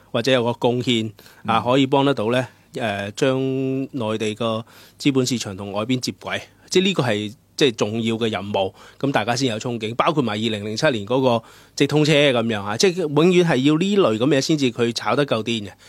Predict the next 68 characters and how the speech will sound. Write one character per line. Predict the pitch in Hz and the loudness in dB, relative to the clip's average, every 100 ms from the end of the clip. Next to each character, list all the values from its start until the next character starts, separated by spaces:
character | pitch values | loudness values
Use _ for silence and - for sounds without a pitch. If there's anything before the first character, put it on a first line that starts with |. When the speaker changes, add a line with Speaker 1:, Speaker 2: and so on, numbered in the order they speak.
| - | -14
Speaker 2:
嗯。 | 104 | -8
Speaker 1:
其 | 139 139 | 0 2
他 | 180 | 2
時 | 131 | -2
間 | 113 117 | -2 0
呢， | 135 | -2
唔 | 95 | -4
得 | 92 - | -10 -14
嘅。 | - - _ - _ | -16 -20 _ -20 _
咁， | 139 175 214 220 | 0 2 0 0
誒， | 120 113 | 0 0
最 | 117 131 131 131 131 131 131 131 131 | 2 2 4 2 2 0 0 0 0
有 | 113 113 | 0 -2
趣 | 135 | 0
嘅 | 113 | 0
地 | 110 | 0
方 | 120 131 | 0 0
呢， | 131 120 - | 0 -4 -6
其 | 127 | 0
實 | 131 | 2
都 | 180 | 4
唔 | |
係 | 135 | 4
一 | 143 | 4
定 | 131 123 117 - 127 | 2 0 -4 -4 0
好 | |
有 | 135 117 | 2 2
趣 | 113 | 0
啊， | 104 | -2
視 | 117 110 | -2 -4
乎 | 104 101 101 | -4 -6 -2
你 | 110 120 - - _ - | -2 -4 -6 -20 _ -4
企 | 123 | 0
邊 | 127 123 | 2 2
邊 | 127 113 | 2 0
啊。 | 98 - | -4 -8
Speaker 2:
嗯。 | 110 101 85 101 | -8 -8 -6 2
Speaker 1:
過 | 147 | 4
去 | 139 | 4
嗰 | 160 | 2
十 | 120 104 | 0 -2
年 | 101 | -6
呢， | 120 139 | -10 -6
其 | 113 | -2
實 | 117 | 0
連， | 117 104 101 104 - _ _ | -2 -2 -6 -10 -16 _ _
誒， | 110 107 | -6 -4
原 | 101 107 | -4 -4
本 | 110 143 170 | 0 2 4
港 | 120 120 | 2 0
股 | 135 139 | 2 0
炒 | - 107 127 | 0 0 2
開 | 139 135 | 2 2
即 | 139 | 0
係 | 131 | 0
細 | - 123 127 123 | 2 2 2 2
價 | 120 104 | 2 0
股 | 113 107 120 | -2 -4 -2
呢， | 123 - | -4 -6
其 | 101 | -8
實 | 104 | -6
都 | 123 | -8
冇 | 120 110 | -6 -6
得 | 117 | -6
做 | - - | -10 -10
㗎 | - | -12
啦。 | - - | -16 -16
Speaker 2:
嗯。 | - | -14